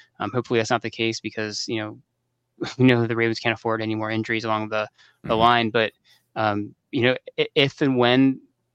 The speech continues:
Speaker 1: it, he's, you know, still playing at this level, you know, halfway through the season, do you think there's a chance that he gets replaced by a,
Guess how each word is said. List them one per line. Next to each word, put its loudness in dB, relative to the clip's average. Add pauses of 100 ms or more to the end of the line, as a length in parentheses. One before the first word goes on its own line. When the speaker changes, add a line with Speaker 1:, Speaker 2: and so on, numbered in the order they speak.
(160)
Speaker 1:
it, -16 (680)
he's, -6 (120)
you 0
know, 2
still -2 (180)
playing 0
at -2
this -8
level, -2
you 0
know, -4 (440)
halfway -2
through -4
the -6
season, -2
do -6
you -6
think -2
there's 0
a -4
chance -2
that -2
he -4
gets -4
replaced -4
by -2
a, -6